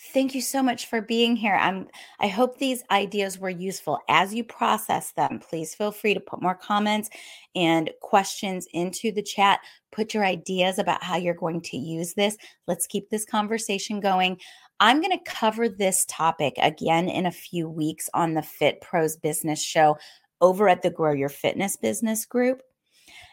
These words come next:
And that time it will be specifically for business builders. So it'll be reframed a little bit different. We'll be talking a little bit less about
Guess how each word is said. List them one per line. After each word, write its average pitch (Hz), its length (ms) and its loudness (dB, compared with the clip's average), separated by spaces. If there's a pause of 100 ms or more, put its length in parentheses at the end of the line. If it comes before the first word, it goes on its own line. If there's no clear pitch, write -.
(120)
And 180 280 0
that 196 280 4
time 220 280 -2
it 190 120 -6
will 165 160 2
be 180 200 -2
specifically 165 800 -4
for 170 340 0
business 175 480 -2
builders. 233 500 0
So 202 140 -2
it'll 190 160 0
be 226 320 -4
reframed 196 640 -2
a 180 60 0
little 170 200 2
bit 151 200 0
different. 170 340 0
We'll 165 100 0
be 165 120 -4
talking 185 400 -2
a 180 60 0
little 175 200 2
bit 175 220 -4
less 151 420 2
about 175 320 2